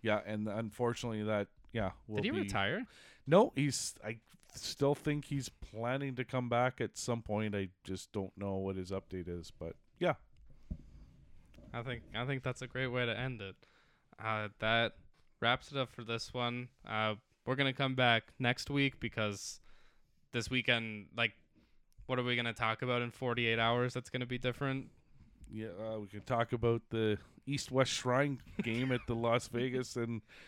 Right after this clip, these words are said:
Speaker 1: game one, Canada, Switzerland, which is happening shortly.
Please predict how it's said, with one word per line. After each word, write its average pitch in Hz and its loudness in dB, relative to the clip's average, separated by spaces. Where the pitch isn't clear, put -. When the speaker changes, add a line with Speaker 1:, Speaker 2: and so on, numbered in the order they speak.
Speaker 1:
game 139 8
one, 127 4
Canada, 131 4
Switzerland, 117 -2
which 107 -6
is 104 -12
happening 117 0
shortly. 92 2